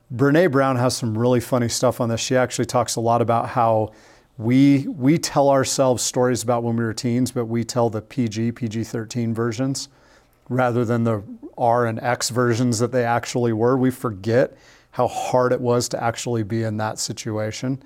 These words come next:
And so we often think we know what they're going through, when the reality is we have no idea what they're going through.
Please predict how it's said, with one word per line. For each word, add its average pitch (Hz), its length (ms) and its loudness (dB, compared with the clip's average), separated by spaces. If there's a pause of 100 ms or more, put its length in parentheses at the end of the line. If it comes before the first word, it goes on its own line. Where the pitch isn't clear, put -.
(120)
And 120 300 2
so 139 200 4
we 135 220 6
often 135 580 2
think 151 560 2
we 139 180 6
know 131 180 4
what 127 180 4
they're 120 140 4
going 127 320 4
through, 165 440 4 (280)
when 127 100 2
the 120 80 4
reality 123 360 4
is 104 100 0
we 117 80 2
have 110 100 0
no 117 160 2
idea 107 240 -2
what 107 140 -4
they're 110 80 -8
going 110 280 -12
through. - 280 -8